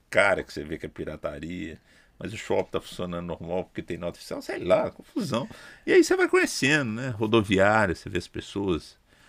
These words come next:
é, chegando. Em Belo Horizonte, aquele cara, tamanho, você vê o cara no interior, na cara do cara, você vê que o cara tá assustado.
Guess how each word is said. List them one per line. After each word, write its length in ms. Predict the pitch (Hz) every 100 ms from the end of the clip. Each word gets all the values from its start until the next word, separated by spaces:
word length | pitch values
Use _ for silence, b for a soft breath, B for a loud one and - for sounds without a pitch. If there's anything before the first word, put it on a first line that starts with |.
| b b b
é, 220 | 87 82 78
chegando. 920 | - - - 87 95 95 82 73 78 _ _ _ - _ _ 90
Em 100 | 73
Belo 220 | 78 90
Horizonte, 400 | 80 69 90 -
aquele 220 | 80 78 -
cara, 300 | 82 80 78 -
tamanho, 380 | 85 78 87
você 80 | 92
vê 80 | 98
o 40 |
cara 200 | - 98
no 60 | 92
interior, 280 | 92 85 92
na 120 | 92
cara 320 | - 104 113
do 100 | 98
cara, 300 | - 90 104
você 120 | -
vê 120 | 95 104
que 60 |
o 20 |
cara 180 | - 95
tá 140 | 92 92
assustado. 680 | - - - 98 110 92